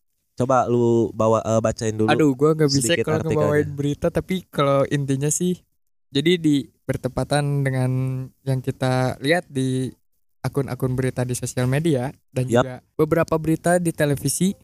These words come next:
Speaker 2: ini ada kejadian soal ricuhnya supporter yang berujung tewas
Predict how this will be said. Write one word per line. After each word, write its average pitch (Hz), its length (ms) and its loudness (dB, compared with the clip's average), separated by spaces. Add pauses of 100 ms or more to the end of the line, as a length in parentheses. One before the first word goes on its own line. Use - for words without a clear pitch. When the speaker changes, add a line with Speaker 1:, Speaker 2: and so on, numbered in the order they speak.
Speaker 2:
ini 214 160 4
ada 170 160 2
kejadian 135 560 0
soal 131 800 2
ricuhnya 147 400 0
supporter 139 400 -6
yang 135 240 0
berujung 135 640 0 (160)
tewas 135 320 2